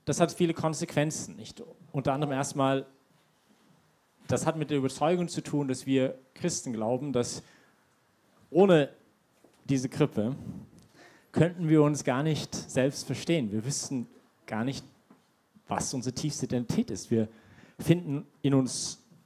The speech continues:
Sehnsüchte und, und Verlangen und nach Dingen vor, die wir nicht erklären können. Nicht, wie C S Lewis so schon mal sagte, nicht, wenn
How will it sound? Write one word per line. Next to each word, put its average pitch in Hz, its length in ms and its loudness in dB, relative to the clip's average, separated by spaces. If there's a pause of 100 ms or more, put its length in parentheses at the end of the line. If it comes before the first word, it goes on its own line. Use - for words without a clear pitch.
Sehnsüchte 160 840 4
und, 117 400 -6
und 104 140 -6
Verlangen 160 640 0
und - 360 -8 (880)
nach 127 260 0
Dingen 175 320 6
vor, 165 380 6
die 151 340 -2
wir 147 80 4
nicht 165 160 0
erklären 165 380 2
können. - 220 -8 (300)
Nicht, - 180 -16 (420)
wie 117 460 -2
C - 220 0
S 127 140 0
Lewis 143 240 8
so 127 60 -6
schon 127 160 -4
mal 127 100 2
sagte, 120 340 -4
nicht, 120 220 -6
wenn 113 220 -4